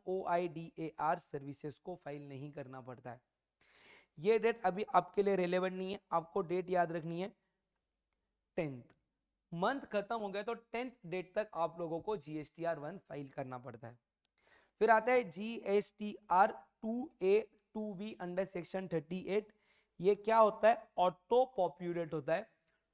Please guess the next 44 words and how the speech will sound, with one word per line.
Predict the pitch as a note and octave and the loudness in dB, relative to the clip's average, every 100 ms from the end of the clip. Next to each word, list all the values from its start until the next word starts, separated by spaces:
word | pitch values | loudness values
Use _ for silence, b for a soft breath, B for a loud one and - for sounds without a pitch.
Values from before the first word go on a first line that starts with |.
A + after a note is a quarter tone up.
| - | -6
टू | C4 | -4
बी | C#4 D4 | -2 -2
जनरेट | A3 A3 A3 G#3 | 0 0 0 0
होता | F#3+ G3 | 0 0
है | G#3 - | 0 0
fourteenth | G3 F#3+ - B3+ - - | -2 -2 -6 -8 -4 4
of | G3+ A3 - F#3 | 4 4 -4 -6
next | F#3+ A3+ - - F#3+ | -4 -4 -8 -8 -4
month | F#3 G#3 - - | -4 -4 -8 0
or | F3+ F3+ - | 2 2 -2
quarter, | D#3+ D3+ G#3 A3+ _ _ _ G#3 | -6 0 -2 -2 _ _ _ -12
टू | G3 | -10
बी | G3+ | -6
के | G#3 | -6
हिसाब | G3+ F3+ | -6 -4
से | F#3+ | -6
आप | |
लोग | F#3+ | -4
आईटीसी | F3 D3+ D3 E3+ F#3+ | -4 -6 -8 -10 -8
को | F3+ | -4
लेते | F3+ E3+ G3 | -2 -2 -2
हो। | - _ _ b b b b _ | -4 _ _ b b b b _
ये | F3+ A3+ | 4 4
रहता | G#3+ A3+ | 2 2
है | G#3+ | 0
स्टैटिक, | - F#3 E3+ - B3 - - - | 2 2 2 0 -10 -10 -16 -6
एक | F3+ F3 | -4 2
बार | G3+ F#3 | 2 2
जनरेट | F#3+ F#3 G#3 | -2 -4 -4
हो | F#3+ | -4
गया | F3+ | -6
तो | G3 G#3 | -6 0
बार | D#3+ D#3 | 0 2
बार | F3 | 0
चेंज | F3 F3 F3 D3 | 0 -2 -4 -4
नहीं | D#3+ F#3+ | -4 -2
होगा। | G3+ G3+ A3 B B B E3+ | 0 2 0 B B B -2
Whereas | A3 B3+ B3+ - _ - | 2 4 2 -2 _ -6
टू | A#3+ D#4 - | -4 -6 2
ए | G#3 | 2
क्या | G3+ G#3+ | 4 4
रहता | G3+ F3+ F#3+ | 4 2 0
है | F#3+ | 0
मेरा? | F3+ G#3+ | 4 4